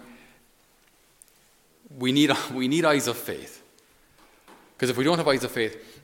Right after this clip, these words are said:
if we look at our lives without eyes of faith, it becomes very easy just to simply get hard,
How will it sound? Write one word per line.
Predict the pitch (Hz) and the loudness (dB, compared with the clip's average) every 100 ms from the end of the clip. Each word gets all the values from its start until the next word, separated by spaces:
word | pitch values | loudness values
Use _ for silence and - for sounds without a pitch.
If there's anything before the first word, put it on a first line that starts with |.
| - | -10
if | 143 | -2
we | 135 | 0
look | 156 | 2
at | 175 | 2
our | |
lives | 160 139 123 | 4 2 2
without | 107 120 143 - | 2 2 4 2
eyes | 113 104 | -2 -2
of | 107 | -6
faith, | - 104 92 - | -2 -2 -4 -8
it | |
becomes | 110 120 117 | -4 -4 0
very | 147 170 | 0 0
easy | 131 110 | -2 -4
just | 101 139 | -4 -6
to | 151 | -6
simply | - 151 127 | -8 -6 -6
get | 110 107 95 | -4 -4 -6
hard, | - - 117 98 80 - | -8 0 2 2 -2 -8